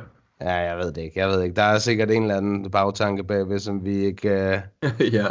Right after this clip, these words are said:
Speaker 2: lige
Speaker 1: som vi
Speaker 2: præcis.
Speaker 1: ikke havde luret endnu.
Speaker 2: Ja. Fordi hvis han, hvis, hvis Conor, han går ind og vinder den her, og enten kalder Khabib eller Masvidal ud, og det kunne være sindssygt. Masvidal mod Conor, det kunne altså også være sygt nok.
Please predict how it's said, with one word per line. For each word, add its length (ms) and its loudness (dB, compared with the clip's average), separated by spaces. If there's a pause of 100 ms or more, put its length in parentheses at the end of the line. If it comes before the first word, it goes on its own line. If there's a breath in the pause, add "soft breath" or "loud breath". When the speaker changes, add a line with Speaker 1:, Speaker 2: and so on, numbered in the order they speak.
Speaker 2:
lige 120 -2
Speaker 1:
som 100 -4
vi 40 0
Speaker 2:
præcis. 40 -2
Speaker 1:
ikke 200 4
havde 120 4
luret 340 6
endnu. 260 2 (400)
Speaker 2:
Ja. 120 -2 (840)
Fordi 360 4
hvis 180 0
han, 380 2
hvis, 220 -4
hvis 200 -6
Conor, 460 0 (420 soft breath)
han 100 -8
går 100 0
ind 160 -2
og 140 -4
vinder 180 0
den 160 -6 (320)
her, 240 -8 (580)
og 140 -2
enten 400 -6
kalder 220 0
Khabib 500 -2
eller 160 6
Masvidal 560 -2
ud, 120 -4 (1400)
og 120 -2
det 80 -6
kunne 80 -6
være 80 -2
sindssygt. 760 -6
Masvidal 420 0
mod 120 -2
Conor, 320 -2 (100)
det 80 -8
kunne 100 0
altså 120 -4
også 120 -8
være 80 -10
sygt 200 -12
nok. 120 -10